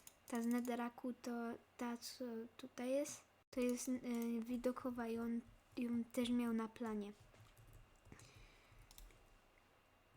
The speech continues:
Jeszcze tam jest, e, wieża strażacz-,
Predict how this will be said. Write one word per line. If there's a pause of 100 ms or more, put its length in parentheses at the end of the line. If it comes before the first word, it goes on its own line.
(1040)
Jeszcze
tam
jest,
e,
wieża
strażacz-,